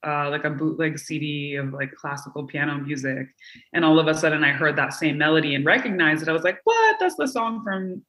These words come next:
the Flower Box." So I was, like, trying to learn how to play it on piano, but I wasn't a great piano player.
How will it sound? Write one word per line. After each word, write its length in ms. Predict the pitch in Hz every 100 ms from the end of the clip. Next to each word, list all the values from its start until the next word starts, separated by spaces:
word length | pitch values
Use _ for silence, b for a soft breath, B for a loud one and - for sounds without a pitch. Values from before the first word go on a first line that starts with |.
| _
the 200 | 165 170
Flower 320 | 165 254 285 165
Box." 360 | 147 143 -
So 100 | 175
I 100 | 165
was, 140 | 170 170
like, 160 | 165
trying 240 | - 180 185
to 160 | 175 - b b _ -
learn 160 | 175
how 120 | 175 160
to 80 | 156
play 260 | - 175
it 80 | 170
on 140 | 147
piano, 400 | - 170 170 165
but 100 | 160
I 80 | 151
wasn't 280 | 160 156 156
a 60 | 143
great 220 | 143 -
piano 380 | 175 170 160 160
player. 580 | 160 151 151 147 151